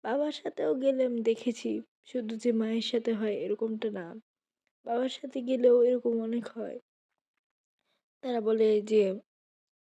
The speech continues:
"কেন এরকম? আগে কেন চিকিৎসা করা হলো না?" বা, "আমি যে এত দূর এসেছি, মানে, এতটুকু বয়স আমার হয়েছে, নিশ্চয়ই চিকিৎসা করতে করতেই হয়েছে।"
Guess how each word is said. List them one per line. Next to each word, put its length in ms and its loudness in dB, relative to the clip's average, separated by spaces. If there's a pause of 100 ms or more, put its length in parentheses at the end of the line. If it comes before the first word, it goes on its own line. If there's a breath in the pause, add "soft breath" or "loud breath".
(100)
"কেন 280 -4
এরকম? 640 -2 (800)
আগে 260 -8
কেন 220 -4 (480)
চিকিৎসা 480 -8
করা 200 0
হলো 260 -2
না?" 220 -8 (760 loud breath)
বা, 140 -10 (200)
"আমি 320 -8
যে 200 -2
এত 260 0
দূর 460 -4
এসেছি, 540 -4
মানে, 460 -4 (140)
এতটুকু 680 -10 (140)
বয়স 360 0
আমার 240 -4
হয়েছে, 680 -8 (680 loud breath)
নিশ্চয়ই 420 -2
চিকিৎসা 440 0
করতে 380 -4
করতেই 420 -6
হয়েছে।" 580 -6